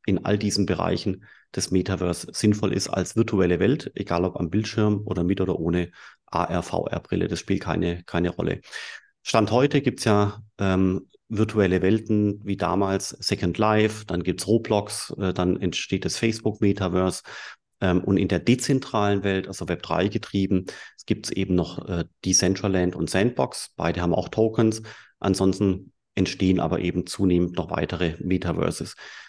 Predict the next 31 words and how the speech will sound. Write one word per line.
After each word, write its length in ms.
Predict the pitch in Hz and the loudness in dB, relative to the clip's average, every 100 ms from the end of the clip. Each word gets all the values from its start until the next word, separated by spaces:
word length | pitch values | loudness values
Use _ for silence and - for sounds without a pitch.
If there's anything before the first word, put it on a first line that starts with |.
| _ _ _ - | _ _ _ -6
Das, 220 | 92 - | -4 0
wie 80 | 101 | 2
funktioniert 560 | 107 98 92 107 127 | 2 2 4 4 4
das? 380 | 151 - - - _ _ _ | 2 0 -6 -10 _ _ _
Also 180 | - - | -8 -6
ich 220 | - - | -6 -2
stelle 180 | - 95 | 2 4
mir 100 | 90 | 4
das 140 | 90 | 2
so 140 | 110 110 | 0 -2
vor, 500 | 120 113 107 - - _ _ _ _ _ - - | 2 4 2 -4 -18 _ _ _ _ _ -8 -2
da 100 | 90 | 0
hat 140 | - | 0
jemand 220 | 90 87 | 0 0
eine 100 | 90 | -2
tolle 200 | 90 92 | -2 0
Idee 240 | 90 107 113 | 0 0 0
und 100 | 113 | 0
sagt, 220 | 95 - | -2 0
„Hey, 220 | 101 98 | 0 0
wir 100 | 98 | 2
machen 240 | 98 107 | 0 0
jetzt 140 | 95 - | -4 0
ein 80 | 92 | 0
Metaverse 580 | 101 110 104 98 - | 2 -2 0 -2 -2
für 460 | - 95 92 92 92 - - - _ _ _ _ _ _ _ _ | -2 0 2 0 -4 -16 -20 -20 _ _ _ _ _ _ _ _
Dokumentarfilme 840 | 104 - 101 87 95 90 - 90 85 | -4 2 4 4 2 0 2 2 2
mit 160 | 85 - | 0 -2
Tieren.“ 420 | 90 - 82 - _ | -4 -2 -4 -8 _
Also 180 | - 87 | -6 -2
Löwen, 500 | 87 95 92 87 - | 2 2 4 2 0